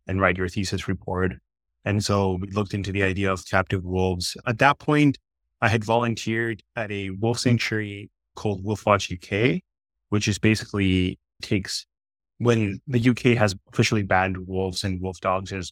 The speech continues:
as pets. So that sanctuary's purpose was to basically take those animals and just let 'em basically die in a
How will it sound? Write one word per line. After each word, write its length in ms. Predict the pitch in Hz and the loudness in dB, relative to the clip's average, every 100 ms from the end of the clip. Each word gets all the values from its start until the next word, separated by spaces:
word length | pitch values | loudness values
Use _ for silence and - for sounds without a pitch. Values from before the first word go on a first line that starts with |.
| - | -8
as 140 | 120 | -8
pets. 480 | - 95 92 - - _ _ - | -2 0 0 -2 -14 _ _ -6
So 140 | 113 | 0
that 180 | 107 - | 2 2
sanctuary's 500 | - 98 90 98 92 | -2 -4 0 0 -2
purpose 400 | - 104 98 98 | -2 -4 -2 -4
was 100 | 101 - | -6 -8
to 120 | 98 - | -10 -6
basically 360 | 104 104 101 | -6 -4 -8
take 200 | 98 101 | -6 -6
those 200 | 104 95 | -6 -4
animals 340 | 95 92 92 92 | -6 -6 -10 -12
and 80 | |
just 180 | 90 - _ - | -12 -14 _ -8
let 160 | 107 95 | -2 0
'em 160 | 90 - _ | -2 -6 _
basically 380 | - 101 - 95 | 0 0 0 -4
die 560 | 87 92 92 87 92 - - | -2 2 4 2 -2 -8 -14
in 180 | 101 | -14
a 120 | 90 | -12